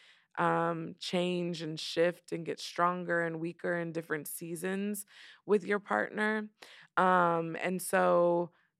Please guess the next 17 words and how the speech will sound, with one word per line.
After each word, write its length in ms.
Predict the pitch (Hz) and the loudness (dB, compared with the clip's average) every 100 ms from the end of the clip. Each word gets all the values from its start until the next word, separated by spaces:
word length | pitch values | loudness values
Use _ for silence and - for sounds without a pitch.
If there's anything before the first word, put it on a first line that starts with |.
| - | -4
maybe 380 | 190 190 196 | 2 2 2
you're 220 | 202 190 185 | 0 2 2
in 160 | 180 | 0
a 60 | 175 | -2
season 640 | - 185 175 180 175 170 | -4 -8 -6 -4 -4 -4
with 420 | 170 175 165 - | 0 0 0 -8
your 280 | 175 175 170 | -2 2 2
particular 540 | 165 170 175 175 175 | 0 -8 -4 -2 0
partner 560 | 170 - 165 170 180 180 | 0 -2 -2 -2 0 0
where 500 | 175 170 170 165 165 - - - _ | 0 0 2 0 -4 -10 -20 -20 _
your 400 | 165 180 185 180 | 0 4 6 6
sensual 560 | 175 - 175 165 175 165 | 4 0 0 -2 -4 -4
practice 520 | - 165 - 175 - | -2 -4 -4 -8 -6
is 140 | 165 | -8
really 300 | 165 170 170 | -4 -2 0
about 400 | 170 165 160 151 _ - | -2 0 0 0 _ -2
owning 640 | 175 180 180 175 175 | 0 0 -2 -2 -4